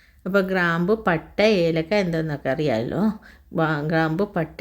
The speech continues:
ഏലക്ക, കുരുമുളക്, ജീരകം, വലിയ ജീരകം, ചെറിയ ജീരകം കുറച്ച്, പിന്നെ ബേ ലീഫ്, ആ, ജാതിക്ക, ജാതിപത്രി, സ്റ്റാർ,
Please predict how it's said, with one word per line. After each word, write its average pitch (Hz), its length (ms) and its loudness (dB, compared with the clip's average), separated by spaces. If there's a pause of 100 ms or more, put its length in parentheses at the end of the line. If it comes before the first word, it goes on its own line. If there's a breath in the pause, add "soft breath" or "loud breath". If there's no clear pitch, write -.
(120)
ഏലക്ക, 151 400 -2
കുരുമുളക്, 151 680 -2 (560 loud breath)
ജീരകം, 143 720 0
വലിയ 147 240 0
ജീരകം, 151 440 -4 (100)
ചെറിയ 156 300 -2
ജീരകം 151 440 -4
കുറച്ച്, - 460 -6 (520 loud breath)
പിന്നെ 160 460 0 (200)
ബേ 156 240 2
ലീഫ്, 156 440 0 (460 loud breath)
ആ, 156 120 -10 (260)
ജാതിക്ക, 156 560 -2
ജാതിപത്രി, 156 760 -2 (500 loud breath)
സ്റ്റാർ, 139 500 0